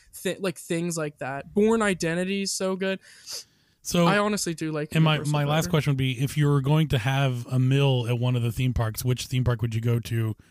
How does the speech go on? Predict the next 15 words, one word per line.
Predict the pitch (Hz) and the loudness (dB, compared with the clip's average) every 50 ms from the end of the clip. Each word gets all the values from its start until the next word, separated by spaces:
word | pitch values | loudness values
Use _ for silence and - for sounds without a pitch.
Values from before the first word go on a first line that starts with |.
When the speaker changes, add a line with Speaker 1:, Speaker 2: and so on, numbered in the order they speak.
| _ _ | _ _
Speaker 2:
for | - - 131 120 117 | -6 -2 0 0 2
a | 113 | 2
meal? | 110 113 110 104 98 92 92 - - _ _ _ _ _ | 0 0 0 -2 -4 -6 -10 -14 -18 _ _ _ _ _
Speaker 1:
For | _ - - 285 277 233 | _ -6 -2 0 2 2
a | 185 | 2
meal? | 170 175 175 190 226 285 311 262 185 170 160 151 170 175 170 131 | 2 2 2 2 2 4 4 2 2 2 0 0 -4 -4 -4 -2
Speaker 2:
Mm-hmm. | 123 117 127 131 123 - _ _ _ _ _ _ - | -2 0 0 0 -2 -4 _ _ _ _ _ _ -2
Speaker 1:
Yeah, | 185 170 170 | 0 2 2
I | 180 | 2
think | - - 214 196 - - | 2 2 0 0 0 0
is | 180 160 165 | -2 0 0
an | 160 156 - | 0 0 0
unfair | 170 175 170 160 - - 165 160 | 0 0 0 0 0 -2 -2 -4
question | 156 - - 170 170 160 - - - 156 147 143 | -4 -4 -4 -4 -4 -4 -4 -6 -6 -6 -6 -6
because | 147 165 160 - - 170 160 160 156 151 | -8 -10 -10 -6 -4 -2 -2 -2 -2 -2